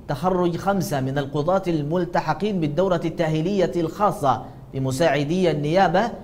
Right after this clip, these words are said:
والتي نظمها قسم التأهيل المستمر للقضاة وأعوان القضاة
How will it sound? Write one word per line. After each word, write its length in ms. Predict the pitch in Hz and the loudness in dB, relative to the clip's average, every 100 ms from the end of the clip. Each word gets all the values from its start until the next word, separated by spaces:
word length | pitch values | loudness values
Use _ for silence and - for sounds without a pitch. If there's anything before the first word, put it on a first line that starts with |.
| - - - | -16 -16 -4
والتي 380 | 127 139 147 151 | 0 0 0 0
نظمها 520 | 147 170 202 180 170 | 2 2 2 4 2
قسم 280 | 185 180 165 | -2 -4 -4
التأهيل 420 | 165 160 196 180 | 2 2 2 2
المستمر 540 | 160 147 - 160 196 | 0 -2 -2 2 2
للقضاة 760 | 185 175 165 170 165 196 135 127 | 2 0 0 0 4 4 4 0
وأعوان 480 | 127 117 147 175 | -2 0 2 0
القضاة 600 | 151 127 143 147 190 220 | 0 -2 0 4 2 2